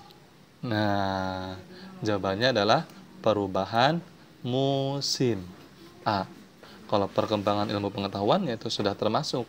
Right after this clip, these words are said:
pemicu terjadinya globalisasi. Semakin terbukanya ilmu pengetahuan juga sama,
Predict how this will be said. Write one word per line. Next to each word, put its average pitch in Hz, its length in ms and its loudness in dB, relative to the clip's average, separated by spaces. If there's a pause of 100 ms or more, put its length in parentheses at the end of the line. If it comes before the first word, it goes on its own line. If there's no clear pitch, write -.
(460)
pemicu 104 480 -2
terjadinya 104 560 0
globalisasi. 104 580 -2
Semakin 107 540 -2
terbukanya 104 560 0
ilmu 104 160 0
pengetahuan 110 480 2
juga 95 240 0
sama, 107 480 -2